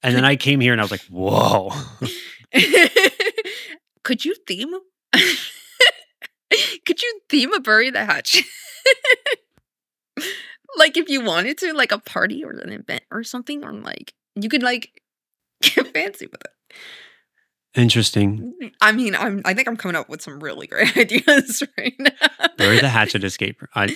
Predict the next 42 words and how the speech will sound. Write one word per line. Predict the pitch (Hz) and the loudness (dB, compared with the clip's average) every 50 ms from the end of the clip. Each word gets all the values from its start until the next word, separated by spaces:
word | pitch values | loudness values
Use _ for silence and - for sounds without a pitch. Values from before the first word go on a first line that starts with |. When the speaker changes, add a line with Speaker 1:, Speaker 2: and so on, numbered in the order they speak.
| - - - | -4 -2 0
Speaker 1:
I | 113 | 2
don't | 113 117 | 4 4
Speaker 2:
Like, | - 107 | 4 4
Speaker 1:
even | 101 98 98 | 4 2 2
Speaker 2:
we | - | 2
could | - 127 | 2 0
theme | 392 427 523 523 | 0 -2 0 0
it | 440 - | -2 -2
to | - 427 415 | -4 -6 -6
be | 392 392 | -6 -6
whatever. | 403 403 - - - 440 466 453 330 254 | -6 -6 -8 -8 -8 -10 -10 -10 -10 -8
It | - - - | -8 -8 -10
could | 240 233 | -8 -6
be, | 277 254 | -6 -6
like, | 254 262 269 | -6 -8 -8
a | 254 | -10
slasher. | - - 247 240 262 269 - - 240 180 - - _ _ _ _ _ _ _ - - 214 | -6 0 0 0 0 0 -6 -6 -6 -8 -8 -10 _ _ _ _ _ _ _ -12 -12 -10
Like | 240 - | -6 -6
a | 269 | -6
slasher | 269 - - 262 269 277 269 - 233 | -6 -8 -8 -6 -6 -6 -6 -6 -2
Speaker 1:
A | - 135 | 0 0
Speaker 2:
theme. | 135 - | 0 0
Speaker 1:
slasher, | - - 143 135 135 - 165 151 | 0 2 2 2 2 2 0 0
and | - 117 | 2 0
it | 120 117 | 0 0
could, | - 117 - - - | 0 -2 -4 0 0
it's | 127 110 - | 0 0 2
also | 107 98 95 - 104 95 90 90 - - | 2 0 0 2 0 0 0 -2 -4 -6
a | 104 85 - _ | -8 -8 -8 _
big | - 98 95 95 85 | -2 0 0 0 -2
cross | - - 101 101 110 - | -2 0 0 0 0 0
promotion | - 113 120 147 185 - - 123 98 | -4 -4 -4 -2 -2 0 0 -2 -2
too. | - 151 165 151 143 - _ _ _ _ _ _ _ _ _ _ _ _ _ _ _ _ _ _ _ _ _ _ _ _ _ _ _ _ _ _ | -2 -2 -4 -4 -6 -8 _ _ _ _ _ _ _ _ _ _ _ _ _ _ _ _ _ _ _ _ _ _ _ _ _ _ _ _ _ _
Speaker 2:
Yeah. | 233 247 - - 339 262 277 - | -16 -14 -12 -12 -14 -8 -2 0
Speaker 1:
That's | 104 107 - - | 0 0 0 0
true. | - - 127 143 127 101 90 87 | 0 2 4 4 4 4 2 -2
Speaker 2:
<laughs> | 92 _ - - - - - _ _ | -10 _ -20 -20 -20 -20 -20 _ _
It | - 269 - - - - - - 359 269 262 277 | 2 2 2 2 -2 -6 -2 0 0 0 0 -4
would | 302 302 | -8 -4
be | 320 302 285 | -4 -2 0
very | 277 277 320 381 339 339 | 2 4 4 4 2 0
fun. | - - - 359 254 101 95 - | -2 -2 0 0 0 -2 -4 -10